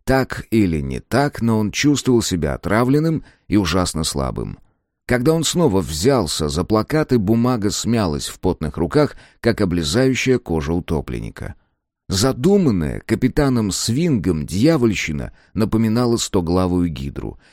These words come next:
Теперь одна из её голов лишилась жала. Но этот скромный триумф представлялся унизительно мелким в сравнении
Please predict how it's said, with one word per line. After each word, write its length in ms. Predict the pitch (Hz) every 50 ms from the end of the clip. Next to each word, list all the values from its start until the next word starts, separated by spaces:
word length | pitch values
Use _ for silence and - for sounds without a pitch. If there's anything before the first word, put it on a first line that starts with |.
| _ _
Теперь 440 | - 123 107 - 110 117 123 127
одна 320 | 131 120 101 107 95 90 101
из 160 | 110 98 90
её 240 | 101 92 82 82 92
голов 480 | 98 104 98 90 85 82 85 82 -
лишилась 540 | 104 117 127 113 - - 117 117 120 127 123
жала. 480 | 90 - 107 139 139 127 90 73 65 - _ _ _ _ _ _ _
Но 220 | - 78 90 85 87
этот 340 | 98 - - 92 - - - _ _
скромный 800 | _ - - - - - 110 107 120 123 113 95 78 64 71 76
триумф 600 | - - - 82 78 82 110 151 147 - - - - _ _ _ _
представлялся 680 | - 110 104 - - - 85 98 123 135 127 - 139
унизительно 560 | 139 135 135 127 117 127 151 147 - 135 135 143
мелким 560 | 139 131 123 113 95 85 78 - 90 80 76
в 80 | -
сравнении 680 | - - 76 80 71 80 110 127 131 131 131 131 113